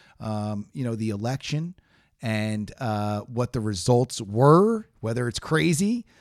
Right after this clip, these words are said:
uh, and contested, or we have a red or blue wave. We're gonna be discussing that right here. So tune back in later in the week to episode number ninety-four.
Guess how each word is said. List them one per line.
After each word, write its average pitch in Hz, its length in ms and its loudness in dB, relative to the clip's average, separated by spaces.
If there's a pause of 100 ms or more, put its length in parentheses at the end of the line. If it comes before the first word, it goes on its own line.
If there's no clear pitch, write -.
(220)
uh, 123 580 0
and 123 160 -6
contested, 190 800 0
or 139 320 4
we 139 160 0
have 127 140 -2
a 113 60 -4
red 135 440 4
or 123 180 2
blue 135 360 8
wave. 139 520 2
We're 135 160 -2
gonna 135 200 0
be 123 100 0
discussing 123 580 -6
that 117 180 -6
right 117 240 -4
here. 113 220 -6
So - 180 -8
tune 135 300 -6
back 127 460 -4
in 175 380 -2 (420)
later 151 560 2
in 170 100 0
the 160 80 0
week 170 420 -2
to 135 340 2 (100)
episode 165 480 -2
number 151 280 -4
ninety-four. 135 880 -4